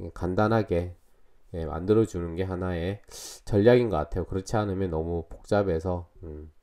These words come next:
복잡하고요. 요거보다 더 이제, 예, 데이터를, 예, 줄-,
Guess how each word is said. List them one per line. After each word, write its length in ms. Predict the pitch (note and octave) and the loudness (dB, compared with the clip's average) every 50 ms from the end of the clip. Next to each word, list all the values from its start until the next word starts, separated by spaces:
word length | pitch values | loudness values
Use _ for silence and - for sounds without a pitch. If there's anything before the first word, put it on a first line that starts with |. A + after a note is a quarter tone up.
| _ _ _ _ - - _ _ _ - - | _ _ _ _ -20 -20 _ _ _ -14 -8
복잡하고요. 680 | - F#2 - - - G#2 F#2+ G2 E2+ D#2 E2+ E2+ E2 E2+ | -6 -6 -4 0 0 2 2 2 2 2 0 -2 -2 0
요거보다 500 | F2+ G2 A#2+ C3 B2+ B2+ B2+ A#2+ A#2 A2+ | 4 6 6 6 6 6 6 6 6 6
더 320 | - G#2 G#2 G#2 G#2+ G#2+ F2+ | 8 8 10 10 10 8 6
이제, 300 | D2 - - D#2 D#2 - - - - - - - - - - | 4 -2 -4 -6 -6 -6 -10 -20 -20 -20 -20 -20 -20 -12 -10
예, 80 | D2 | -8
데이터를, 800 | C#2 - F2+ E2+ - - - G#2+ G2+ G2 F2+ F#2 F#2 F2+ E2+ E2+ - _ _ - | -4 0 0 0 0 0 0 2 2 2 4 2 2 2 0 -2 -8 _ _ -10
예, 140 | D#2+ D#2 D2+ | -8 -8 -8
줄-, 300 | - - - A2 G#2 | -8 -4 -4 -4 -4